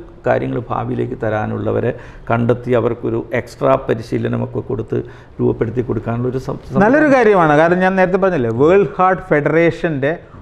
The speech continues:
Speaker 2: ഒരു, ഏഹ്, ഏറ്റവും ടോപ്പ് പ്രൊജക്റ്റായിരുന്നു വേൾഡ് എമർജിങ് ലീഡേഴ്സ്. ഇന്ത്യയിൽ നിന്നും കുറച്ച് പേരും കൂടി യങ്സ്റ്റേഴ്സൊക്കെ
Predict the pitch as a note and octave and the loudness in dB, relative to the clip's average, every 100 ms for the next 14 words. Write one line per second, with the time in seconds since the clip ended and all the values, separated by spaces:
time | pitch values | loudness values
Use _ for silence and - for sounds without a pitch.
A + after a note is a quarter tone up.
0 | - D#3 F#3 A#3 G3+ - D3 D#3+ D#3 D3+ | -2 2 6 6 4 0 2 4 4 2
1 | C#3 D#3+ F3+ F#3+ - - D3 D#3+ - - | 0 2 0 0 -4 0 0 0 -4 -8
2 | C#3 C3+ - C3 A2 F#2 D#2+ - - - | -6 -6 -8 -8 -10 -12 -20 -20 -20 -20
3 | G2+ - C3+ D#3 F3 - - - A#2+ B2 | -20 -4 0 0 -2 -8 -18 -12 -6 -4
4 | A#2+ C3 A#2+ G#2 G#2 G2+ - - E3 F#3 | -4 -6 -8 -8 -10 -12 -12 -4 2 2
5 | F#3+ F#3+ F#3 F3 F#3 F3+ F3 F3 F3 F3 | 2 -2 -6 -6 -6 -2 0 0 0 0
6 | F3 F3 E3+ D3+ E3 D#3+ E3+ D#3+ E3 | 0 0 -2 -2 0 0 0 2 0